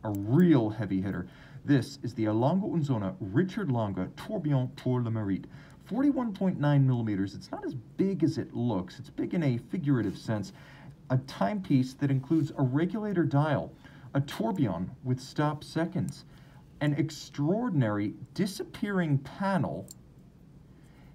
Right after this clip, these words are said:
like the rest of the dial, in sterling silver, galvanized this silver white color,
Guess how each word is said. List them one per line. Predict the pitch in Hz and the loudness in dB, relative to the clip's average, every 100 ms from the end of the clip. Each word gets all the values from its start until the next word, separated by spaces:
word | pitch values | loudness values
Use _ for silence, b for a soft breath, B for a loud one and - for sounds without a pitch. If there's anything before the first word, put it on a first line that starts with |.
| B - - - - | B -20 -20 -16 0
like | 131 180 185 | 6 6 4
the | 196 | 0
rest | 185 190 - | 2 0 -4
of | 185 | -4
the | 160 | 0
dial, | 135 117 107 101 - - | 4 4 4 0 -4 0
in | 180 190 | 4 4
sterling | 185 - 175 160 147 135 | 2 0 2 4 4 4
silver, | - 165 151 101 92 - | 2 2 2 0 -4 -4
galvanized | - 135 156 139 131 127 127 - | 2 4 4 4 4 4 0 -4
this | 113 | -8
silver | - 143 117 117 | 0 0 2 0
white | 110 98 95 | 0 -2 -2
color, | - 180 101 | 0 2 2